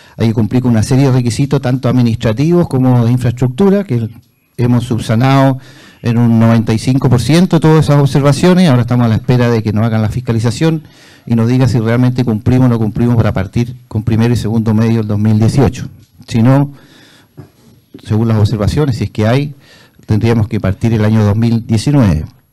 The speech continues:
Pero eso va, está en camino y, y se está desarrollando. En salud, bueno, todos saben que somos la única comuna que no tiene hoy día traspasada la salud.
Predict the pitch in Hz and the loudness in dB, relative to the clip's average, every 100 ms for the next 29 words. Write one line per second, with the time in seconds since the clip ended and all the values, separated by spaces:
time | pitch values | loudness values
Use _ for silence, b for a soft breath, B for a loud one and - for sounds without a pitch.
0 | _ _ 127 131 127 127 123 123 123 - | _ _ 0 2 2 2 0 2 0 -4
1 | - 120 117 110 120 127 123 98 101 113 | -4 -4 -2 -2 0 0 0 -4 -6 -6
2 | 101 107 113 110 104 104 104 95 69 - | -6 -4 -2 -2 0 -2 0 -2 -4 -16
3 | B B B B B B B B 120 127 | B B B B B B B B -2 2
4 | 131 175 185 - b b b b b _ | 4 4 2 -2 b b b b b _
5 | - - _ _ - 101 127 127 135 131 | -20 -20 _ _ -10 -4 -2 0 -2 -2
6 | 143 135 131 131 135 127 131 143 135 120 | -2 0 0 0 0 0 0 2 2 0
7 | 113 123 131 123 120 123 120 107 117 - | 0 0 0 0 0 -2 -2 -4 -4 -2
8 | 120 117 113 135 143 180 190 | -2 -2 -4 -4 0 0 -2